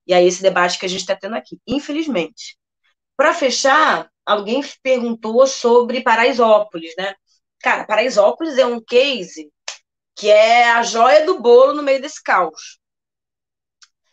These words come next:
É, Paraisópolis, pra quem não sabe, replicou um modus operandi de enfrentamento ao covid, é, territorial, que coloca, né, uma governança local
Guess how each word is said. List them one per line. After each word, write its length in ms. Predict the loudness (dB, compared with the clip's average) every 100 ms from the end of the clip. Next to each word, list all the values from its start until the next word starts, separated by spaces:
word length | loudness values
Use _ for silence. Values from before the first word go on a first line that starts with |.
| _ -6
É, 280 | -2 0 0
Paraisópolis, 680 | 0 0 0 -4 -4 -10
pra 160 | -10 -10
quem 120 | -6
não 120 | -6 -6
sabe, 520 | -4 -4 -4 -10 -20 _ _ _ _ _ 0
replicou 800 | 2 2 -4 -4 4 4 4 0
um 220 | -4 0
modus 460 | 2 4 2 0 -8
operandi 520 | -4 -4 -2 -4 -6
de 100 | -14
enfrentamento 600 | -12 -8 -8 -8 -8 -8
ao 60 |
covid, 640 | -6 -6 -6 -12 -14 -16 -18 _ _ _ _
é, 300 | 0 2 0
territorial, 920 | 2 2 2 2 2 4 4 2 -2 _ _ _ _ _ _ _ _ _
que 380 | -10 -8 -6 -6
coloca, 720 | -2 2 4 4 2 -2 -2
né, 420 | 0 2 2 2 0
uma 500 | -4 -6 -4 -4 -6 _ _ _ -8
governança 1200 | 0 2 2 0 2 4 4 2 -2 -2 -2 -4 _ -4
local 760 | 0 0 0 -2 0 -2 -4